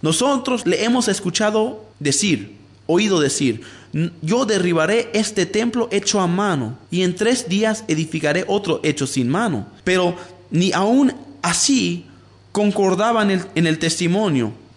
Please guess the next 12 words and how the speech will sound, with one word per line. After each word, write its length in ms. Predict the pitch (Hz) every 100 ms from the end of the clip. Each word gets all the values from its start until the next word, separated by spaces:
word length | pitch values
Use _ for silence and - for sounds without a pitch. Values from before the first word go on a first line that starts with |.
| -
No 180 | 160 208
podría 360 | 185 175 202 220
encontrar 680 | 190 151 143 180 196 - -
qué 440 | - 233 240 240 - -
tenía 300 | - 175 220
de 100 | 190
malo 380 | 160 185 202 190
Cristo. 400 | 185 190 - 135
Cristo 320 | 190 190 196
era 120 | 180
un 80 | 175
hombre 400 | 180 185 190 196